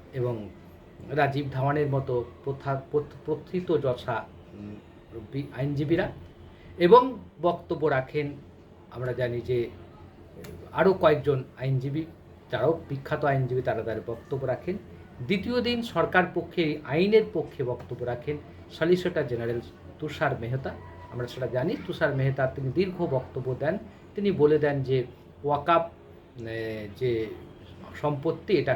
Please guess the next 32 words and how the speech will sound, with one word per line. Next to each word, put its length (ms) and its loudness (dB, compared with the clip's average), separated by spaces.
সঙ্গে 240 -2
ধর্মের 400 0
কোনো 280 0
সম্পর্ক 560 -8
নেই, 300 0
ইসলাম 360 4
ধর্মে 340 0
ওয়াকফ 440 0
বাধ্যতামূলক 760 -2
নয়। 240 0
এবং 240 2
তিনি 220 0
নানাভাবে 840 4
তার 260 2
যে 240 -2
আইনকে 460 2
তিনি, 280 -2
মানে 440 -2
আইনের 360 4
যে 80 2
গ্রহণযোগ্যতা 680 0
তুলে 220 -6
ধরেন 260 -2
এবং 160 2
শেষে 300 2
বলেন 340 4
যে 200 4
সংসদে 680 2
পাশ 340 -2
করা 240 2
কোনো 200 -2
আইনকে 520 -2